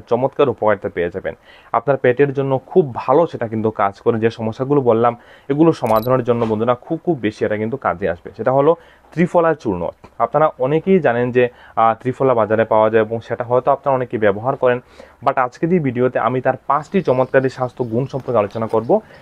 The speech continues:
এবং ভিডিও শেষের দিকে কীভাবে আপনি সেটাকে ব্যবহার করবেন, এই ব্যবহারের সঠিক নিয়মটাও আমি আপনাদের সাথে আলোচনা করব। ভিডিওটা সম্পূর্ণ দেখুন, আর ভালো লাগলে অবশ্যই আমাদের সঙ্গে থাকবেন। তাও দেখুন, এই ত্রিফলা যে বন্ধুরা রয়েছে, তার মধ্যে মূলত তিনটি আয়ুর্বেদিক প্রোডাক্ট বা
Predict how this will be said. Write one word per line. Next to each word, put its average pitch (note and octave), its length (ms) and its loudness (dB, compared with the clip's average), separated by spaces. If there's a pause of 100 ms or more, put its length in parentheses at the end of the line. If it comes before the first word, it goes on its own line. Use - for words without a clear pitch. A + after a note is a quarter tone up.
(120)
এবং C#3+ 240 2
ভিডিও D3 320 4
শেষের E3 260 2
দিকে D#3+ 200 0
কীভাবে E3 380 2
আপনি C#3+ 220 0
সেটাকে C3+ 280 0
ব্যবহার A#2+ 380 2
করবেন, C3 400 2 (280)
এই D3+ 100 4
ব্যবহারের C3 560 4
সঠিক D3+ 420 0
নিয়মটাও D#3 600 2
আমি F3+ 140 0
আপনাদের A#2 280 0
সাথে - 160 -4
আলোচনা F#2+ 380 -4
করব। F2 260 -2 (380)
ভিডিওটা D#3 240 4
সম্পূর্ণ D#3 400 2
দেখুন, E3 340 2
আর B2 200 0
ভালো B2 220 0
লাগলে B2 220 2
অবশ্যই A2+ 320 0
আমাদের G2 240 -2
সঙ্গে F2+ 240 -10
থাকবেন। D2 300 -10 (480)
তাও D#3 180 2
দেখুন, F#3 240 0
এই D#3 100 2
ত্রিফলা A3 480 0
যে G#3 100 2
বন্ধুরা C#3 280 2
রয়েছে, G#2 300 0
তার D3+ 280 0
মধ্যে F3+ 380 2
মূলত C#3+ 460 0 (200)
তিনটি G3+ 520 2
আয়ুর্বেদিক C#3 600 2
প্রোডাক্ট A#2+ 300 0
বা B2 160 0